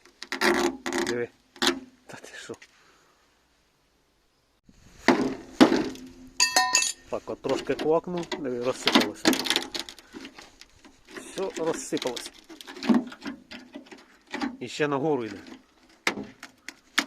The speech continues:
І ціле. Скільки років і ціле! Диви, як тримається. О, навіть залізо ціленьке там. Оце професійно робили. Та ти що?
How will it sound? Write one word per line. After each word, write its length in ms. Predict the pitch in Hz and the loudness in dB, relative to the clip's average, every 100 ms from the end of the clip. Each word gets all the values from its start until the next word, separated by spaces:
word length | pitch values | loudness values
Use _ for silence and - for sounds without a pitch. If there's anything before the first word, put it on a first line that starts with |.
| - - - - - - - - - - - | -6 -20 -20 -20 -20 -20 -20 -16 -14 -8 -2
І 100 | 175 | -2
ціле. 580 | - - 208 165 127 - | -2 -4 -4 -2 -2 -4
Скільки 680 | - - - 226 214 - 175 | -2 2 2 0 -4 0 0
років 480 | 165 147 135 135 151 | 2 0 -2 -8 -8
і 60 | |
ціле! 400 | - - 170 147 - - - - - - - - - _ - | -8 -8 -4 -2 -2 -2 -2 -2 -8 -20 -20 -20 -20 _ -18
Диви, 400 | 113 120 147 131 - - | -10 -4 -2 -2 -4 -10
як 180 | 113 - | -10 -8
тримається. 520 | 131 131 104 85 92 - | -8 -8 -10 -12 -18 -10
О, 140 | 127 | -8
навіть 340 | 113 131 127 - - - - - - - _ - | -4 -4 -4 -6 -10 -16 -14 -14 -14 -18 _ -8
залізо 440 | 120 135 151 139 131 | 0 2 2 0 0
ціленьке 480 | 135 123 113 110 | 0 0 -2 -6
там. 200 | 107 104 - - - _ _ _ _ _ _ _ - | -8 -10 -14 -20 -20 _ _ _ _ _ _ _ -16
Оце 300 | 110 - 190 | -10 -6 -4
професійно 640 | 139 135 131 131 127 127 | -4 -6 -6 -6 -4 -4
робили. 440 | 120 110 107 101 - - | -4 -4 -6 -6 -14 -2
Та 180 | 185 - - | -2 -2 -8
ти 140 | - 120 - | -6 -6 -8
що? 140 | - | -12